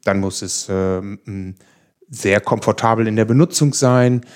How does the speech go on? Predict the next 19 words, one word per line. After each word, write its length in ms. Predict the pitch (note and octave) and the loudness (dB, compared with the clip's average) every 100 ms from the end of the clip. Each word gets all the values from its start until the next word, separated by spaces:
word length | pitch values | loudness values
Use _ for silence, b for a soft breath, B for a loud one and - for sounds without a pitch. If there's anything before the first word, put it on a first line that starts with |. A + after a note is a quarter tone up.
| B | B
es 180 | A2 G2+ | -8 -2
muss, 320 | A#2 G#2+ - | 0 0 -4
äh, 200 | A#2 G2+ | -4 -4
auch 200 | - A2 | 0 0
installierbar 800 | - B2 - - G#2+ D#3 D#3 C#3 | 0 -2 0 -2 2 4 4 4
sein, 300 | A#2+ A#2+ B2 | 2 2 0
vielleicht 320 | - A2+ A2+ B2 | 0 -2 0 -2
muss 160 | A2 | -4
es 80 | A2 | -4
sogar 320 | A2+ A#2 A2 | -2 0 2
wartbar 400 | B2 D#3+ - C3+ | 2 2 2 0
sein, 360 | A#2+ B2 B2 B2 | 2 2 0 0
wenn, 300 | G#2+ A2+ A2+ | -2 -2 -4
äh, 280 | - A2+ A2 | -4 -4 -2
der 180 | A2 | -2
Kundendienst 580 | - C#3 C3+ B2 A#2+ - | 0 0 2 0 -2 0
rausfährt 560 | A#2 A#2+ - A#2 A#2 - | 2 0 0 0 0 -2
und 160 | G#2+ | -2
dort 260 | A2+ A2+ | 0 0